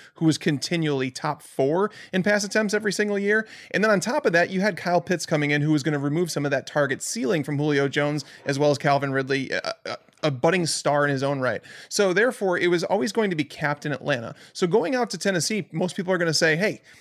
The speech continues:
they don't throw the ball a lot." Well, Arthur Smith is gone, so it's gonna be a different offense altogether. And I think that we can go, can we learn something from last year when we were talking about, you know, Keenan Allen, the downgraded quarterback, Stefon Diggs going to Josh Allen?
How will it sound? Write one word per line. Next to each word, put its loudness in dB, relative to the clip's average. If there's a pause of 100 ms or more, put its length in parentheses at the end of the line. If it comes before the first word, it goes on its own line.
(120)
they 2
don't 4
throw 2
the 2
ball 2
a 0
lot." 0
Well, -6
Arthur 0
Smith -2
is -2
gone, -2
so -2
it's -2
gonna 0
be 0
a 2
different -2
offense -4
altogether. 0 (300)
And 0
I 2
think -2
that -2
we -2
can -4
go, 0 (180)
can -2
we -2
learn 0
something 0
from -2
last 0
year 2 (180)
when 2
we 6
were 2
talking 0
about, 2 (220)
you 2
know, 4
Keenan 2
Allen, 4
the 4
downgraded 2
quarterback, 0
Stefon 0
Diggs 4
going 4
to 2
Josh 0
Allen? -2